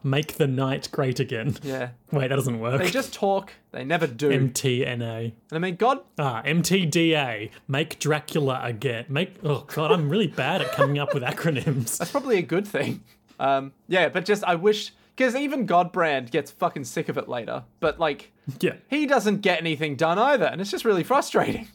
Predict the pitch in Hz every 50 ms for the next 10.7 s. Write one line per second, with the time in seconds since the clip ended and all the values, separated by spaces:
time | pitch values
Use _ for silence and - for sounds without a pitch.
0 | _ - - _ - 160 156 175 214 269 339 - - _ _ _ _ - - -
1 | - - - 185 151 - - 165 131 208 - 247 233 208 208 220 254 294 302 -
2 | 294 269 233 190 180 214 240 262 262 247 240 202 190 175 185 196 196 - 135 110
3 | 131 185 - - - - - - _ _ _ - - - 170 - - _ - 170
4 | 190 202 196 220 208 196 156 143 160 165 156 - 160 147 143 147 147 123 - 165
5 | 135 - 135 151 156 156 156 151 143 143 135 156 - - 135 139 - 151 156 139
6 | 123 135 151 - - 160 156 143 147 143 143 143 - 151 139 131 139 165 - 170
7 | 143 151 151 - 160 135 - 220 185 160 139 - - - - - - - _ _
8 | _ 226 - 247 226 214 220 226 233 262 285 262 240 220 208 208 220 208 202 -
9 | 208 202 - - 190 190 196 196 196 170 156 - - - - - 170 160 160 160
10 | - - - - _ _ _ 160 139 139 139 139 139